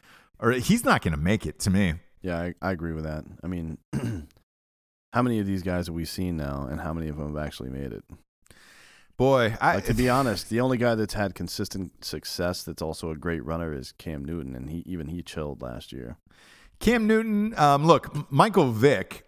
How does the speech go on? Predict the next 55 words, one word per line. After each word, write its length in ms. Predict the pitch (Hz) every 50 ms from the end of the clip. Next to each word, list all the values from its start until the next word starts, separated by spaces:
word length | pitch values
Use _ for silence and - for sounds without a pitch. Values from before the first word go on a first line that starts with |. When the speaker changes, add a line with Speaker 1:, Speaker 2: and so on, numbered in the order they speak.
| _ _ _ _ _ _ _ _ _ _ _ -
Speaker 1:
when 160 | 135 123 127
he 120 | 139 139
was, 460 | 120 110 104 87 - - - - - -
you 80 | 131 120
know, 140 | 104 90 85
Michael 380 | 90 104 113 120 - 104 95
Vick 260 | 92 101 120 120 - 107
was 140 | 104 90
amazing, 420 | 101 104 120 143 175 160 139 117 110
but 220 | 113 113 127 -
look, 180 | 147 120 - 107
I 80 | 113
can 160 | 127 135 120 101
tell 160 | - 143 139
you 220 | 139 123 113 110
as 100 | 101 92
a, 200 | 98 95 95 - _ _ _ _ _ -
as 120 | 110 95 95
a 60 | 87
diehard 440 | 82 110 107 117 113 113 113 101 90
Falcons 460 | - - 120 135 - 120 95 - -
fan, 340 | 92 85 85 85 85 87 - - 107 -
you 80 | -
know, 100 | 113 90
Vick 220 | 82 90 165 170 -
was 140 | 143 110 120
my 140 | 117 107
favorite 300 | 95 - 135 127 95 95 -
player, 280 | - - 151 165 147 117
but 140 | 98 117 - -
every 360 | 131 147 156 165 196 214 202
time 300 | - - - 170 190 180
he 140 | 156 156 165
ran 260 | 139 135 135 143 147
the 80 | 143 123
ball, 480 | 101 107 135 165 175 135 110 110 - - - - - - - _ _ -
you 120 | 123 139
held 280 | 127 123 156 185 165 127
your 80 | 120 117
breath 360 | 90 123 156 175 143 - -
of 120 | 123 98 110
like, 200 | 113 107 107 -
"All 80 | 160
right, 160 | 180 170 156
th-, 140 | 156 - 131
Speaker 2:
Yep. 80 | 143 -
Speaker 1:
this 180 | 151 143 -
guy's 240 | - 151 143 156 135
gonna 140 | 123 147 143
get 160 | 123 127 110
knocked 300 | 110 123 127 135 - -
unconscious." 640 | 139 131 - - 151 190 214 - - 73 - - -
Like, 240 | 85 80 - _ -
that's 260 | 110 120 - - -
it. 240 | 170 185 - -